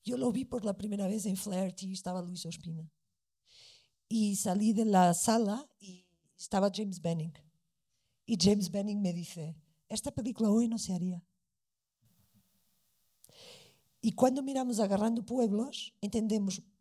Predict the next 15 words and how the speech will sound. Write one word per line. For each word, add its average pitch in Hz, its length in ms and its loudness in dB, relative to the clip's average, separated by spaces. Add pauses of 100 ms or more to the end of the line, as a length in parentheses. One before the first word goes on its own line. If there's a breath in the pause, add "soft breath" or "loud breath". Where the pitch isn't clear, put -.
(200)
mucho 269 320 -4
mejor 233 420 -2 (1200)
una 196 180 0
serie 269 320 -2
de 269 140 -14
problemas, 226 560 -2
desde 190 260 2
el 196 160 2
doc-, 190 240 -4
los 202 180 0
documentales 196 640 0
del 190 180 2
White 180 260 -4
Savior 185 720 2
a 190 80 0